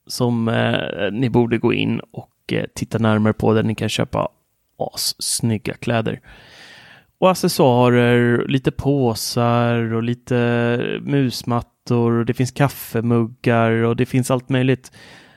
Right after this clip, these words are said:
Ni får inte bara, eller får, ni köper inte bara en produkt, utan ni stödjer även oss att fortsätta göra det vi gör. Så gå gärna in där och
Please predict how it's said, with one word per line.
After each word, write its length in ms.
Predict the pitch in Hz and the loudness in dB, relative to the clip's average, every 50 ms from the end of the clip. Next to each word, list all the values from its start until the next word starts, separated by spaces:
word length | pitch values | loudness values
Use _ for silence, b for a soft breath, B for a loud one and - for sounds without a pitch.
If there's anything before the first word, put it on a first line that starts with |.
| B B - | B B -4
Ni 120 | 139 139 | -2 -2
får 360 | - - - 160 165 170 170 | 0 2 2 4 6 6 6
inte 220 | 165 156 147 - 147 | 4 4 2 0 0
bara, 520 | 139 147 143 143 139 139 139 139 139 139 - | 2 2 4 4 4 4 2 2 0 -2 -4
eller 140 | - 113 | -6 -8
får, 340 | - - - 131 131 120 117 - | -6 -4 -2 0 0 0 -2 -2
ni 120 | - 139 | -4 -4
köper 360 | 127 - 156 156 151 - - 147 | 0 2 2 2 2 2 2 0
inte 160 | 139 131 131 | 2 0 0
bara 360 | 127 131 127 123 123 120 - | 2 2 2 2 2 0 0
en 200 | - 117 117 113 | -2 -2 -4 -4
produkt, 480 | - - 113 147 190 214 - - - - | -6 -2 0 0 0 0 -2 -6 -12 -8
utan 320 | - 135 123 - 131 127 127 | -6 -6 -2 -2 0 0 0
ni 80 | 127 | 0
stödjer 640 | 120 - - - 131 127 123 120 120 120 113 107 110 - - | -2 -4 -2 0 2 2 2 2 2 2 0 0 -2 -4 -4
även 500 | - 113 113 107 107 104 107 107 107 - - _ | -2 -2 -2 -2 -4 -4 -6 -6 -6 -8 -8 _
oss 320 | - 113 104 - - - | -8 -8 -8 -8 -8 -10
att 180 | - - - - | -10 -12 -14 -16
fortsätta 720 | - - - 101 - - - - - - - 104 - - - _ | -14 -12 -12 -10 -10 -10 -12 -12 -10 -8 -8 -8 -8 -8 -10 _
göra 640 | - 123 - 113 113 - - 110 110 - 110 - - - - | -8 -6 -4 -4 -4 -4 -4 -6 -6 -6 -8 -10 -12 -14 -16
det 320 | 123 120 120 117 113 113 - _ _ - | -12 -8 -6 -4 -4 -6 -8 _ _ -6
vi 420 | - 123 120 123 127 131 127 131 | -4 -4 -2 -4 -4 -6 -4 0
gör. 480 | 139 175 185 175 139 113 113 113 113 - - | 2 2 4 4 4 2 2 0 -2 -4 -6
Så 340 | - - - 139 135 131 - | -4 0 2 2 2 2 0
gå 220 | - 139 139 139 143 | -4 -4 0 2 2
gärna 320 | 147 143 139 135 135 135 | 2 2 2 0 0 0
in 360 | - - 135 131 127 123 120 | 2 2 2 2 2 2 2
där 360 | 113 117 113 110 110 - - - | 2 2 2 2 0 -2 -4 -6
och 320 | 120 - _ _ - | -6 -6 _ _ -20